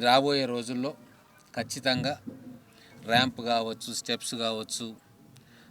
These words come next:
లేదా నమాజ్ చేసుకోవడానికి కవర్డ్ ప్లేస్ కావచ్చు,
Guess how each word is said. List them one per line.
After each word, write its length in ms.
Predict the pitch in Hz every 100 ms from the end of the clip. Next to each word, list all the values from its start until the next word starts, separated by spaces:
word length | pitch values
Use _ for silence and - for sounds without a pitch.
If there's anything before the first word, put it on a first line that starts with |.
| - 110
లేదా 240 | 123 127 120 95 - - - _ 110
నమాజ్ 300 | 113 127 131 113
చేసుకోవడానికి 800 | 117 - 117 113 113 113 101 113 -
కవర్డ్ 280 | 113 117 -
ప్లేస్ 240 | 113 107 110
కావచ్చు, 440 | 104 107 104 -